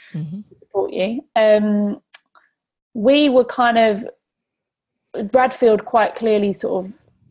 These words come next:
Speaker 2: in their discussions shared with us their profitability level, which is around twenty to twenty-five percent. Um, and we're, we've kind of been on track or ahead of all our targets that our franchises set out for us. Um,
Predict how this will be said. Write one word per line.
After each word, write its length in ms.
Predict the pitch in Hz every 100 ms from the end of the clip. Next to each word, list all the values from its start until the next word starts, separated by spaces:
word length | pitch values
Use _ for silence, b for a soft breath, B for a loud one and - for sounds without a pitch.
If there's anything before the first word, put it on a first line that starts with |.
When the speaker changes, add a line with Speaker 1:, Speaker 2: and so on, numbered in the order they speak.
| _ _
Speaker 2:
in 220 | 196 196 190
their 260 | 190 185 185
discussions 960 | 185 - 208 - 196 185 185 185 -
shared 300 | - 196 185
with 120 | 196 175
us 480 | 170 - - - _ -
their 380 | 202 190 180 -
profitability 840 | 202 - - - 190 185 185 196 180
level, 300 | 180 180 180
which 240 | 185 - _ -
is 180 | 208 196
around 240 | 190 180
twenty 300 | - 190 165
to 100 | -
twenty-five 520 | - 180 165 175 165 -
percent. 440 | - 180 214 349 _ b b b b b _ _
Um, 500 | - 190 185 180 - -
and 160 | - 190
we're, 560 | 196 196 185 185 180 - _ -
we've 360 | 196 196 190 _ -
kind 160 | 190
of 60 | 175
been 100 | 185
on 140 | 180
track 320 | 175 190 - -
or 200 | 185 180
ahead 260 | 170 185
of 120 | 175 175
all 100 | 175
our 100 | 170
targets 480 | - 180 165 - -
that 120 | -
our 60 |
franchises 580 | - 185 175 185 185 190
set 140 | - -
out 220 | 208 -
for 160 | - -
us. 500 | - _ - _ _ _ - _ _ _ _ _ -
Um, 600 | - 185 180 180 190 226